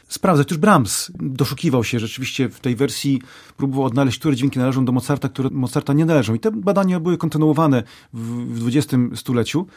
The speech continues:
I w latach sześćdziesiątych ubiegłego wieku odnaleziono szkic, który być może się sobie przegapił, y, w sp-, papierkach, które od-, otrzymał, czy które przeglądali wspólnie z Konstancją. Mianowicie szkic fugi,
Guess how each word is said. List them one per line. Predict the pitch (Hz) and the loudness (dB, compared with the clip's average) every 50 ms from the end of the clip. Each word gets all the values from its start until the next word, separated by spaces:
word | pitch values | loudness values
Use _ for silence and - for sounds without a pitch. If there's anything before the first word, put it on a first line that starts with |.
| - - - - - - - - | -20 -20 -20 -20 -20 -18 -8 -6
I | 151 | 0
w | 127 | 0
latach | 185 214 - 196 - | 0 0 0 -2 0
sześćdziesiątych | - 180 165 - 202 220 185 156 131 - - 139 | 2 2 4 4 2 2 2 0 -2 -2 -2 -6
ubiegłego | 139 120 143 135 151 131 143 | -2 0 0 0 2 0 0
wieku | 120 151 151 - 160 | -2 -2 -4 -2 -4
odnaleziono | 156 127 139 135 139 135 131 170 185 180 175 170 165 151 _ _ _ _ _ _ | 0 2 2 4 4 4 2 2 2 4 2 2 0 -2 _ _ _ _ _ _
szkic, | - - - - - 180 156 - - - - - _ _ _ _ _ _ _ _ _ _ _ | -12 -12 -10 -4 -4 -4 -2 -2 -6 -6 -8 -10 _ _ _ _ _ _ _ _ _ _ _
który | - - - 180 170 | -14 -4 -2 -2 -2
być | 156 - 165 | -2 0 0
może | 180 185 147 | 0 0 0
się | 123 - 151 | -2 -6 -6
sobie | - - 165 160 | -4 -4 -4 -4
przegapił, | 156 - 185 160 165 147 - - - 87 80 82 80 - 107 131 127 | -2 -2 0 2 2 2 0 0 -6 -8 -8 -10 -16 -16 -16 -10 -6
y, | 110 104 107 104 | -6 -4 -4 -6
w | 104 - - - | -8 -12 -14 -14
sp-, | - - 135 123 | -12 -8 -8 -6
papierkach, | - - 117 - 139 135 - - 120 104 | -4 -6 -6 -2 -2 -4 -2 -2 -6 -6
które | - 120 120 113 120 120 117 | -4 -6 -2 -2 -2 0 -2
od-, | 113 - | -4 -6
otrzymał, | - 120 - - 123 117 113 110 110 | -6 -8 -4 -2 0 0 0 0 -4
czy | 113 - - 117 | -6 -8 -10 -10
które | - - - 117 117 | -10 -6 -6 -6 -6
przeglądali | - - 127 117 110 107 120 117 113 | -4 -4 -2 0 0 0 0 0 -2
wspólnie | - - - 123 113 | -4 -4 -4 -6 -4
z | 101 | -4
Konstancją. | - 120 107 - 113 101 - 127 143 156 - - - - - - | -4 -6 -4 -2 -4 -2 -2 -2 -4 -4 -6 -12 -20 -20 -10 -6
Mianowicie | 180 214 226 - - 202 | -4 -4 -4 -2 -4 -6
szkic | - - 220 185 | -4 -4 -6 -6
fugi, | - - 214 165 120 90 80 | 0 2 4 4 4 0 -6